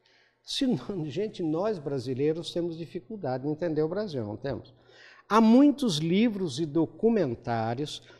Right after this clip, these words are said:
que tentam explicar a nossa complexidade, a nossa cultura, a nossa gente,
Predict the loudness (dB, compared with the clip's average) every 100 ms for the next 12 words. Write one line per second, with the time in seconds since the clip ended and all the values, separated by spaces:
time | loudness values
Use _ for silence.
0 | _ _ -4 -2 0 0 0 0 2 2
1 | 0 0 -2 -4 4 6 6 6 4 4
2 | 2 0 0 0 0 0 0 -2 -4 -4
3 | 2 2 4 2 0 -6 -8 -12 _ -2
4 | 2 2 2 -2 -4 -2 -4 -4 -4 -2
5 | 0 -2 -6 -14 _ 2 4 6 4 2
6 | 0 0 0 -2 -2 -6 -16